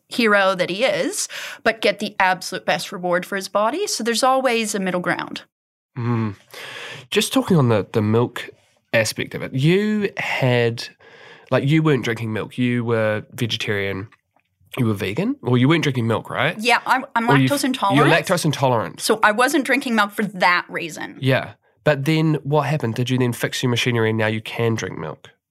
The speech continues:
Speaker 2: Is that right?
Speaker 1: Yeah. So actually, and this is where things get real exciting,
Speaker 2: Yeah.
Speaker 1: at least from my geeky science perspective, but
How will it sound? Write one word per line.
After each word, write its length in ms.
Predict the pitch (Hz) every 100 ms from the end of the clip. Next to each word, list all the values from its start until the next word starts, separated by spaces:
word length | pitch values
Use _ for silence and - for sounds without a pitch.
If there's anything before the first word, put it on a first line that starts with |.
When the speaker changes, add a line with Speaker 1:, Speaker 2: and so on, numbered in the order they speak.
| -
Speaker 2:
Is 100 | 127
that 100 | 170
right? 280 | 180 427 - _
Speaker 1:
Yeah. 420 | 156 160 131 - - - _ _ _ _ - - -
So 220 | - 240 -
actually, 640 | 226 269 - 240 220 202 202 - _
and 120 | 226 233
this 160 | 285
is 140 | 330 285
where 280 | 226 190 -
things 300 | - 175 170
get 200 | 165 165
real 220 | 160 160
exciting, 640 | - - - - - - -
Speaker 2:
Yeah. 200 | 180 143
Speaker 1:
at 140 | 240
least 220 | 214 190 -
from 100 | 185
my 140 | 180
geeky 340 | 170 185 -
science 380 | 170 180 180 -
perspective, 720 | - 185 - 180 - 185 180 -
but 300 | 220 196 -